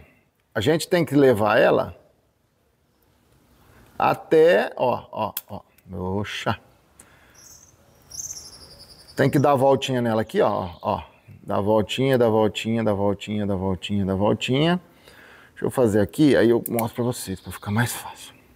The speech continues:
Aí. Tá vendo lá, ó? Então, ela fica certinha aqui no meio. Você dá a voltinha na molinha ali, ó. E acabou, ficou pronto.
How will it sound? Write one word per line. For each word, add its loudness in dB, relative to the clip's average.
Aí. -6
Tá -2
vendo 4
lá, 6
ó? 0
Então, -6
ela 4
fica 0
certinha 2
aqui -2
no 0
meio. 4
Você 0
dá 2
a 2
voltinha 2
na 0
molinha 2
ali, 0
ó. 0
E 6
acabou, -2
ficou -2
pronto. -8